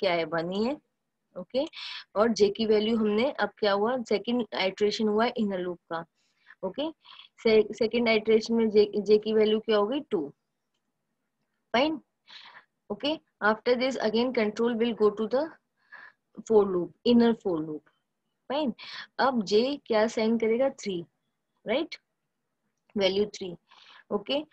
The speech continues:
and value three assign करेगा, फिर इसकी बॉडी इनर लूप की बॉडी एग्जीक्यूट करेगी।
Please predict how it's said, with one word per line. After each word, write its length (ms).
and 100
value 340
three 320
assign 300
करेगा, 260
फिर 140
इसकी 240
बॉडी 300
इनर 340
लूप 200
की 160
बॉडी 340
एग्जीक्यूट 480
करेगी। 460